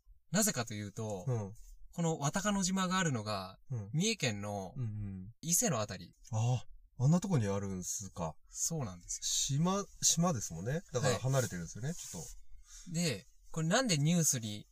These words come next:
Speaker 1: その大々的なニュースになったかっていうと、
Speaker 2: うん。
Speaker 1: 伊勢志摩サミット
Speaker 2: うん。
Speaker 1: があったじゃないですか。
Speaker 2: うんうんうん。
Speaker 1: あの時にサミットの近くでこんな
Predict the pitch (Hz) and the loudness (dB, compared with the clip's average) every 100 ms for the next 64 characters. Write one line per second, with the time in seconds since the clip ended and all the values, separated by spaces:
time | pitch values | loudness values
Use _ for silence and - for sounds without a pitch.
0 | - 156 139 151 165 170 160 151 147 165 | -8 -2 2 4 6 4 4 4 4 4
1 | 147 120 117 - 101 - 101 101 107 98 | 4 2 0 0 -4 -4 -8 -4 -2 0
2 | 120 101 - _ - 139 214 233 214 196 | -2 -4 -10 _ 0 4 8 8 6 4
3 | 220 196 - - 101 - - _ _ - | 4 4 2 -4 -6 -6 -14 _ _ -20
4 | - 135 165 165 139 131 127 - - - | -2 4 6 6 6 4 0 -4 -6 -6
5 | 104 101 98 - 98 95 117 123 104 107 | -4 -6 -6 -10 -12 -10 -4 -4 -2 -4
6 | 101 98 92 160 202 214 170 139 120 - | -2 -2 2 2 2 2 2 2 2 4
7 | 185 214 175 131 120 - 151 123 113 110 | 4 4 -2 -4 0 0 0 -2 -4 -8
8 | - 151 170 | 2 2 4